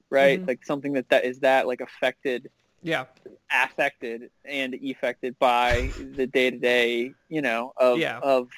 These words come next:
Speaker 1: of the success and failure. I mean, that's what sports is, is, is people like so much about it, is because it's objective in that way, but,
Speaker 2: Yeah.
Speaker 1: but it permeates through an entire,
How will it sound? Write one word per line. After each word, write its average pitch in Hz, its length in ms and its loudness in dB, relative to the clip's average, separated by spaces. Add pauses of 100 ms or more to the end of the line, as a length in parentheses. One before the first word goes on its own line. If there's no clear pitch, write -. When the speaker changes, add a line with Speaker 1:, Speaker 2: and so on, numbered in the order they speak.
(160)
Speaker 1:
of 127 260 -2 (100)
the 135 120 -6
success - 600 0
and 151 180 -4
failure. 180 280 0 (260)
I 196 60 -4
mean, 175 140 0
that's 165 220 0
what 160 180 -2
sports 156 360 0
is, - 280 -8
is, 135 360 -6
is 135 460 0 (340)
people 143 240 2
like 143 340 4
so - 180 -2
much 180 220 0
about 120 240 -4
it, 117 80 -8
is 120 120 -6
because 131 240 -6
it's 127 120 -6
objective 139 500 0
in 123 100 -8
that 117 200 -4
way, 107 180 0
but, 131 280 0
Speaker 2:
Yeah. 127 180 -4
Speaker 1:
but 127 260 2
it 123 280 -2
permeates 139 480 -4
through 131 240 0
an 120 80 -4
entire, 123 680 2